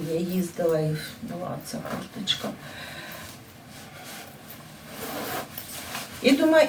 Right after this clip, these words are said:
і... Мож-, ну, дійсно не під ці штани. Я отак от стану, щоб штанів не було видно. Якщо дуже холодно, будь ласка, буде тобі тепленько.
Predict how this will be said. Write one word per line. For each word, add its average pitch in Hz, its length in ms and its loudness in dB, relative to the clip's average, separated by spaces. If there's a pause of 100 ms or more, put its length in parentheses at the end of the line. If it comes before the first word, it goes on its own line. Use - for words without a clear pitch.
і... 285 320 8 (840)
Мож-, 294 260 6 (220)
ну, 233 220 8 (600)
дійсно 320 380 8
не 247 180 12
під 220 280 2
ці 240 120 0
штани. 170 480 0
Я 190 120 4
отак 180 340 4
от - 140 0
стану, 277 300 10
щоб 226 180 0
штанів 208 440 6
не 185 160 2
було 175 380 -4
видно. 160 240 -4 (480)
Якщо 226 280 8
дуже 339 300 4
холодно, 277 560 8
будь 185 400 0
ласка, 170 360 4 (2000)
буде 262 260 10
тобі 208 320 4
тепленько. 160 800 0